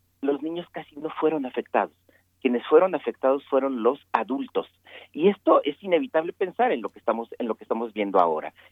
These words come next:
Eh, eh, lo que está, lo que estamos viendo ahora con esta pandemia de,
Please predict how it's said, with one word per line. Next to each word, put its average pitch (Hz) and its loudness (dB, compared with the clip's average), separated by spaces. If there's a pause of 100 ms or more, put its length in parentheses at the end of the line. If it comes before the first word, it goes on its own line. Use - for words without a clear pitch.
Eh, 87 2
eh, 104 0 (140)
lo 107 -4
que - -8
está, - 2
lo 110 -4
que 110 -16
estamos 135 -2
viendo 139 0
ahora 131 2
con 117 -8
esta 123 -6
pandemia 120 -4 (280)
de, 110 2